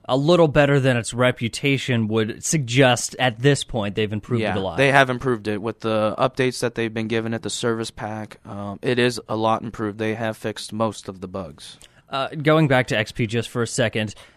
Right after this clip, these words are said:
Speaker 1: how long is that gonna be available? I-, is the clock ticking on that? If you're thinking about getting a new computer, is it time to do it now before it's too late?
Speaker 2: Uh, it's always nice to do it early before it's too late, but, um,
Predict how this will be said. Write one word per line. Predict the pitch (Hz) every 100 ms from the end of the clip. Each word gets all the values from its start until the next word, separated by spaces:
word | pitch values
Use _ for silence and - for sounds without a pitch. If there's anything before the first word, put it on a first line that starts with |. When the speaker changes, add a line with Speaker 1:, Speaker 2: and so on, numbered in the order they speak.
| -
Speaker 1:
how | - 190
long | 214 190 165 160 156 160
is | - 151 139
that | 139 135
gonna | 131 123
be | 123
available? | 113 113 117 101 95
I-, | 98 -
is | 131 117
the | 120
clock | - 123 123 -
ticking | 160 139 147 147
on | - 131 127
that? | 123 131
If | 120 135
you're | - 110
thinking | - - 147 147 151 147 139
about | 131 131 131
getting | 127 123 123
a |
new | 123
computer, | 113 117 120 117 113
is | 107 104
it | - - -
time | - 127 123 117
to | 104
do | 123 117
it | 95
now | 101 117 113
before | 107 110
it's | 104 -
too |
late? | 101 107 - -
Speaker 2:
Uh, | 196 202
it's | 220
always | 196 160
nice | 147 147 -
to | 117
do | 131 123
it | -
early | 131 131 117
before | 104 - 120 113 101
it's | -
too | - 120 110
late, | 110 107 101 -
but, | 107 107 104 -
um, | 120 117 117 117 117